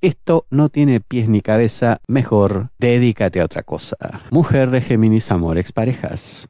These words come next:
Tú has hecho una evaluación bastante particular de la situación y a pesar de que reconoces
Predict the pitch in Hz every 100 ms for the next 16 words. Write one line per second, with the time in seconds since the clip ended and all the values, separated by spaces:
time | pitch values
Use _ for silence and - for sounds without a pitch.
0 | _ 339 277 - 165 - 160 131 98 92
1 | 76 85 71 71 - 131 127 98 - 123
2 | 123 - 90 - 95 - 95 92 104 101
3 | 92 90 - - 80 - 87 - - 85
4 | - - - 104 104 95 - 180 147 -
5 | - 101 85 - 90 85 117 - - -
6 | -